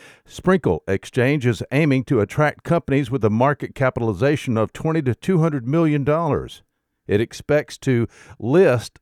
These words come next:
thirty-five companies over the next twelve months and as many as one thousand in the next few years.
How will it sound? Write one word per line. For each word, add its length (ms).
thirty-five 680
companies 560
over 140
the 80
next 220
twelve 280
months 300
and 240
as 160
many 300
as 180
one 280
thousand 720
in 120
the 60
next 280
few 240
years. 600